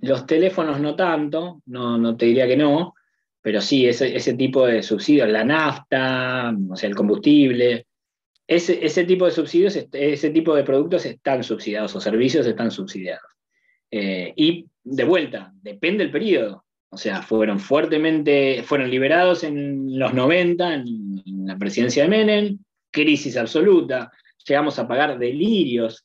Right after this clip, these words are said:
delirios de, de teléfono, tener un una cuenta.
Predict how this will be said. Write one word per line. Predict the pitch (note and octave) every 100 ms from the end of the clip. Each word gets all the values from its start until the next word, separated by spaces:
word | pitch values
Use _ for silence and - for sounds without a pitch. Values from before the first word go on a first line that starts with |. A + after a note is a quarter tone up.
| _ A2
delirios | G#2+ E3 G3 C#3+ A#2 G#2+
de, | G#2 G2+
de | G2+
teléfono, | G2 G#2+ F3 E3 - A#2 G#2+
tener | G#2 A#2
un | A2+ G#2+ G2+ G2+ G2 G2 _ _ - - -
una | A#2+ A#2
cuenta. | C#3 C3